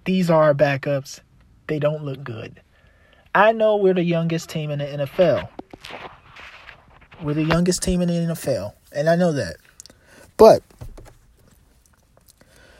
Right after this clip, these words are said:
it just doesn't look good for him. Um, the offense, once again, started slow.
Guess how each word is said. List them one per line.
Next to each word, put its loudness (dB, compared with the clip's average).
it 2
just 2
doesn't 8
look 4
good 0
for -8
him. -10
Um, 2
the 8
offense, 4
once 0
again, 0
started 6
slow. 2